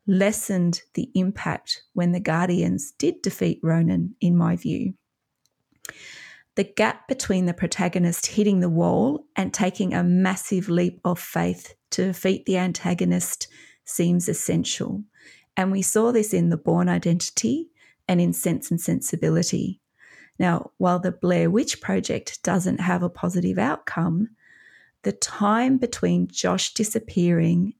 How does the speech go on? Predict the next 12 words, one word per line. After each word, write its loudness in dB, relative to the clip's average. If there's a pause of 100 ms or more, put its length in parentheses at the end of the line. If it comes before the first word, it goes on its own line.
and 0
the -4
other 0
two -2
characters -4
finding -2
the 0
house -4 (260)
was -2
powerful. -2 (680)
We 6
wallowed 2